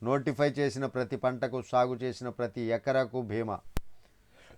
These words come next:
ఏది గత ప్రభుత్వంలో అంటండి. ఇప్పుడంట రైతుల్ని పట్టించుకోవట్లేదంట. ఏదో రాస్తుంటారు అలాగా, పిచ్చి జనాలు నమ్మేవాళ్ళు కొంతమంది ఉంటారు కాబట్టి.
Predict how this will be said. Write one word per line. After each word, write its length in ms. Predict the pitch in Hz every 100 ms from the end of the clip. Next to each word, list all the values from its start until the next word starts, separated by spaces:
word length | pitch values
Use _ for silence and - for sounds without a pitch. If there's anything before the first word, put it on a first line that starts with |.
| -
ఏది 300 | 110 135 139
గత 320 | 131 131 135 123
ప్రభుత్వంలో 540 | 131 131 139 131 120
అంటండి. 580 | 104 92 87 82 80 - _ _ -
ఇప్పుడంట 360 | 101 113 120 139
రైతుల్ని 460 | 127 120 127 123
పట్టించుకోవట్లేదంట. 920 | 113 104 113 110 104 98 92 87 82 76 - _ _ _ _ _ - - _ _ _ _ 101
ఏదో 360 | 92 87 85
రాస్తుంటారు 680 | 113 131 131 - 131 127 127
అలాగా, 380 | 127 120 120 120
పిచ్చి 340 | 117 107 120
జనాలు 360 | 113 113 113 110
నమ్మేవాళ్ళు 500 | 107 110 110 110 107
కొంతమంది 460 | 104 101 101 104
ఉంటారు 300 | 104 95 101
కాబట్టి. 420 | 95 92 90 82